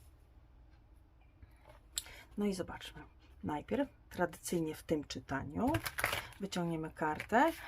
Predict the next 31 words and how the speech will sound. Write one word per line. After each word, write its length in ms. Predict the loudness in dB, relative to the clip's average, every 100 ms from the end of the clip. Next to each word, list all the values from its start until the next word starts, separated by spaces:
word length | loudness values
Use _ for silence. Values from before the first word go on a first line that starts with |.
| -14 -6
która 200 | 0 2
nam 100 | 0
pokaże, 580 | -4 4 6 6 4 2
co 440 | 6 8 8 6 -2 -6 -8 -16 -20 -20 -6 0
na 140 | 0
czerwiec 540 | 6 6 6 0 -2
przeszło 560 | -6 0 0 0 2 0 0 -8 -8
z 240 | -2 2
maja, 440 | 4 6 6 2 -10 -18 -6
co 260 | 2 2
nadal 500 | 4 2 4 2 0 -4 -16 -18 -16 -16 -14 -10
trwa. 400 | -8 4 4 6 6 6
Ponieważ 220 | 2 2 8
w 40 |
maju 220 | 8 8
było 140 | 6 2
takie 240 | 2 4
zawieszenie 720 | 6 6 6 8 8 8 4 2 -14 -20 -20 -20 -18 -16 -16 -18 -20 -18 -20 -20 -20 -20 -16
poprzez 320 | 2 2 6
długi 280 | 4 6 6
weekend, 440 | 6 8 6 6
poprzez 340 | -2 -2 -2
pewnego 360 | -2 2 2 2
różnego 480 | 0 0 0 2 2
rodzaju 280 | 4 2 2
po 100 | -2
prostu 200 | -4 -4
jakby 120 | -4
sytuacje. 680 | -4 4 4 4 2 0 0 -6 -10 -10 -12 -14 0
No, 200 | 0 0
zobaczmy. 600 | -2 2 2 2 -4 -12